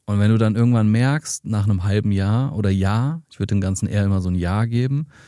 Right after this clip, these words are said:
wenn du nach einem Jahr merkst, okay, Instagram ist vielleicht bei mir nicht so gut oder TikTok ist bei mir nicht so gut und wirklich ehrlich schauen und gucken,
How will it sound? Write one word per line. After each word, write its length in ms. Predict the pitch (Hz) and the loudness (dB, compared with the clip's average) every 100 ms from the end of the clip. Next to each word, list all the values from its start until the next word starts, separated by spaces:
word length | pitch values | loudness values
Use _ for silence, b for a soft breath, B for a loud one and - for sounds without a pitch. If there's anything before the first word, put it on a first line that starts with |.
| b b | b b
wenn 100 | 98 | -2
du 60 | 98 | 0
nach 100 | 98 | 2
einem 100 | 101 | 0
Jahr 200 | 98 104 | 2 2
merkst, 340 | 104 101 - | 2 0 -6
okay, 200 | 98 113 | -6 -4
Instagram 400 | 101 - 98 98 | -2 -2 -2 -2
ist 100 | 95 | -4
vielleicht 320 | - 92 95 - | -4 -6 -6 -6
bei 100 | 87 | -4
mir 140 | 87 | -2
nicht 200 | 92 - | -4 -4
so 220 | 127 139 | -4 -4
gut 280 | 139 151 175 | -4 -6 -6
oder 240 | - 92 85 | -6 -6 -4
TikTok 380 | 98 - 127 | -4 -4 -8
ist 100 | 139 - | -8 -4
bei 120 | 117 | 0
mir 120 | 120 | 2
nicht 160 | 127 131 | 0 -2
so 140 | 123 | -4
gut 280 | 123 139 139 B B B | -2 -4 -6 B B B
und 160 | 98 92 | 0 2
wirklich 320 | 117 123 - | 2 0 -2
ehrlich 400 | 107 107 120 104 | 0 2 2 2
schauen 360 | - 101 101 95 | 0 0 2 0
und 120 | 90 | -2
gucken, 440 | - 107 104 101 | -2 -2 0 -2